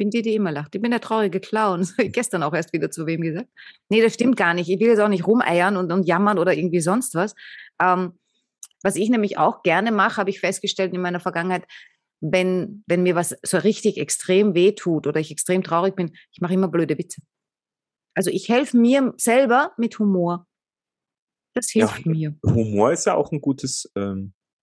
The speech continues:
Speaker 2: ist ein gutes Mittel.
Speaker 1: Ja, ich helfe damit auch ganz, ganz oft anderen. Das ist auch witzig, äh, wenn, wenn, wenn, wenn's, wenn's einer Freundin oder so schlecht geht, äh,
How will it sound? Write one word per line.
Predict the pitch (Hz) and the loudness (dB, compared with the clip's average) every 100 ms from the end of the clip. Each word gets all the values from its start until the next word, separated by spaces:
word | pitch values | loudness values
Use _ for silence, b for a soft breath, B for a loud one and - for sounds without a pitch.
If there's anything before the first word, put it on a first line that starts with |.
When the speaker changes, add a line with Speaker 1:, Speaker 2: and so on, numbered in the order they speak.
| _ _ | _ _
Speaker 2:
ist | - - | -8 -2
ein | - | 0
gutes | - - 214 | 0 0 2
Mittel. | 135 - - - _ _ _ _ | 0 0 -6 -10 _ _ _ _
Speaker 1:
Ja, | 180 - _ | -8 -8 _
ich | - 202 | -4 -2
helfe | 240 - | 0 0
damit | 320 302 269 | 0 0 0
auch | - - - - | -2 -6 -18 -4
ganz, | 220 392 - - _ | -2 -2 -6 -12 _
ganz | 233 330 - | -2 -2 0
oft | 233 330 - | 0 0 -2
anderen. | 233 302 294 208 180 | -2 0 0 0 0
Das | 208 | -2
ist | 262 202 | -4 -6
auch | 196 | -4
witzig, | 269 - 320 - | -4 -2 -6 -4
äh, | - 220 | -2 0
wenn, | 208 226 | 2 0
wenn, | 220 220 208 | 2 0 0
wenn, | 214 202 | 0 2
wenn's, | 214 202 - | 0 0 -6
wenn's | 190 190 202 | -4 -4 -4
einer | |
Freundin | - 196 277 320 | -4 -2 -2 0
oder | 233 208 | 2 2
so | 196 | 0
schlecht | - 185 202 - | 0 0 0 -4
geht, | 349 466 B B B B B - | -6 -6 B B B B B -2
äh, | 214 220 220 | 2 2 2